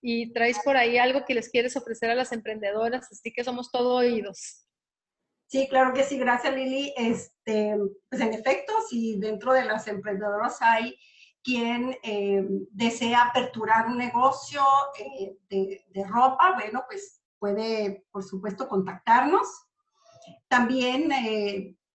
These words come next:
Speaker 2: empresas, las, aquellas empresas que quieran, eh, vestir a sus colaboradores, bueno, pues también aquí estamos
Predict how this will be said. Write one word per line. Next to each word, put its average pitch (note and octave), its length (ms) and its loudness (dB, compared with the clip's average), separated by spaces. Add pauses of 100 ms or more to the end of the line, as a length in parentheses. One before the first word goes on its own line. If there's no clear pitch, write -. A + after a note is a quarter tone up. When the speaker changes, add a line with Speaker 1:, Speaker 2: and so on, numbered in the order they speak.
Speaker 2:
empresas, A#3+ 840 0
las, A3+ 200 -10
aquellas G#3 480 -6
empresas A#3 500 -4
que G3+ 160 -10
quieran, G#3+ 560 -2
eh, G#3 220 -8
vestir G3+ 400 -6
a C4 80 -4
sus - 540 -14
colaboradores, G#3 760 2 (220)
bueno, G#3 260 -8
pues - 160 -14
también G#3+ 420 -8
aquí - 200 -8
estamos A#3 520 -2